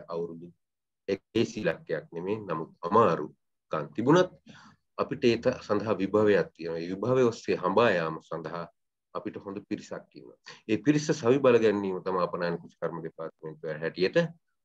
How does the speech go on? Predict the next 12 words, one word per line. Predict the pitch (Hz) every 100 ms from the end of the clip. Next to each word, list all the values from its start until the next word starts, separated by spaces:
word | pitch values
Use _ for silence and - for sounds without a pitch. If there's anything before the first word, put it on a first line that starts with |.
| -
අපේ | - 82
දායකත්වය | 80 78 76 71 - 80
ලබා | 85 87 78
දෙන්න | 73 64
ඕනේ. | - - _ _ - _
එතකොට | 117 131 160 180 165 -
අද | - 101
දවස | 123 139 110 -
වන | 82 80
විට | 80 -
අපි | 117 98 113 131 165 - _ _ _ _ _ _ _ _ -
දළ | 95 107